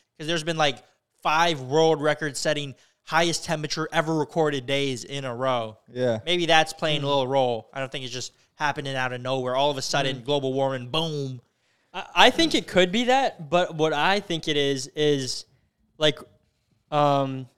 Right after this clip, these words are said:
Speaker 3: there's, like, a massive sale going on at I B P merch dot com recently,
Speaker 2: Ooh.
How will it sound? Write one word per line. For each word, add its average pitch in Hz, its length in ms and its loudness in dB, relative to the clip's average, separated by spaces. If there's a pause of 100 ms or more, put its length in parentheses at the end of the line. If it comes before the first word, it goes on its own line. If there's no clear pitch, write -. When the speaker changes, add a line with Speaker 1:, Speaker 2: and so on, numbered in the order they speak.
Speaker 3:
there's, 175 160 2
like, 185 120 6
a 151 40 8
massive 147 640 2
sale 170 420 6
going 143 240 4
on 139 160 4
at 139 80 -2
I 147 140 4
B 147 100 0
P 151 160 -2
merch 147 240 0
dot 135 180 0
com 139 380 0 (400)
recently, 147 500 4
Speaker 2:
Ooh. 107 460 -2